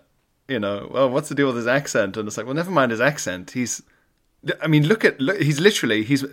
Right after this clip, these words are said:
he's Mister Universe level." <laughs> His, his level of muscles is globally significant. <laughs>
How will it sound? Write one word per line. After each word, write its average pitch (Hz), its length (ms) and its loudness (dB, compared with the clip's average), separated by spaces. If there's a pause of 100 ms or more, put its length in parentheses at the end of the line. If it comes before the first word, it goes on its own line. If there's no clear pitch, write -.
(120)
he's 123 200 -2
Mister 151 360 2
Universe 139 680 0
level." 90 340 -6 (400)
<laughs> - 0 - (2500)
His, 160 280 0 (380)
his 151 260 0
level 175 400 4
of 147 260 -2
muscles 131 580 0
is 117 200 -6
globally 127 520 6
significant. 113 680 -6 (480)
<laughs> - 300 0